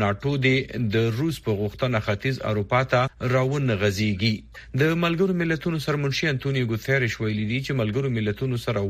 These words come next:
وخت ډیر کم دی چې په میلیونونو افغانان د سخت اقتصادي او بشري ناورین څخه وژغوري. د ملګرو ملتونو مرکزي دفتر کې خبریالانو ته وینا کې ښاغلي ګوتریش ویلي، د افغانستان نیمۍ آبادي د وخت صرف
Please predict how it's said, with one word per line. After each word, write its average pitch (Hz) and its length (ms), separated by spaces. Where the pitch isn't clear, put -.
وخت 131 320
ډیر 101 120
کم 147 180
دی 117 80
چې - 220
په 110 100
میلیونونو 110 500
افغانان 107 500
د 123 140
سخت 160 380
اقتصادي 120 720
او 131 160
بشري 123 380
ناورین 104 340
څخه 139 140
وژغوري. 107 420
د 143 180
ملګرو 175 360
ملتونو 160 440
مرکزي 123 400
دفتر 127 240
کې 123 200
خبریالانو 107 640
ته 104 100
وینا 107 220
کې 117 180
ښاغلي 110 380
ګوتریش 104 440
ویلي، 131 320
د 139 180
افغانستان 143 640
نیمۍ 139 360
آبادي 113 340
د 110 240
وخت - 240
صرف 123 260